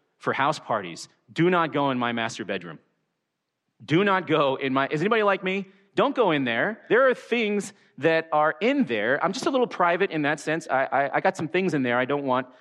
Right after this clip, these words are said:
every single person to see. You have free reign as a guest in my house to go into my kitchen.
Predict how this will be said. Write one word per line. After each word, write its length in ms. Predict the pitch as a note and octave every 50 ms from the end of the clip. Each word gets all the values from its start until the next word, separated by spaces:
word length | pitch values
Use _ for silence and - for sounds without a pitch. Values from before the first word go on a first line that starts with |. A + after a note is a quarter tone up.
| _ _ _ _
every 320 | B2 C#3 D3 C#3 C#3+ D#3 D3
single 260 | - D3 C3+ C3 A#2
person 360 | - A#2+ A2+ G#2+ - A#2 G#2
to 100 | - B2
see. 380 | - - G3+ G#3 D3 F#2 F2+ - - _ _
You 260 | - D3+ F#3 A#3+ C4
have 220 | G3+ G#3 G3 F3+
free 240 | - - F#3 G3+ F#3+
reign 240 | E3+ F3+ G#3 G#3 F#3+
as 100 | E3+ D3
a 40 | D#3+
guest 260 | C#3 D#3+ F#3 F3+ -
in 60 | F3+ D3+
my 180 | D3 E3+ F3+
house 240 | F3+ D#3+ E3+ E3+ -
to 60 | -
go 160 | A#2 B2+ C#3
into 140 | E3 E3 F#3+
my 120 | F#3+ C#4 D4
kitchen. 360 | - G3 F#3 - A3 G#3